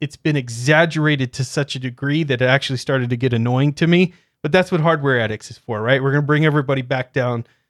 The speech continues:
to earth and to reality with this, while still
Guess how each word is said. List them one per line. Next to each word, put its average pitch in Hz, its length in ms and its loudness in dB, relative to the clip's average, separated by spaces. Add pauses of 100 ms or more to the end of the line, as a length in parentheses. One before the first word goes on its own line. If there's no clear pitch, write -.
(200)
to - 200 -4
earth 120 380 -2 (420)
and 127 220 -2
to 127 160 -4
reality 123 560 2
with 110 240 -6
this, 110 340 -6
while 180 200 4
still 139 680 0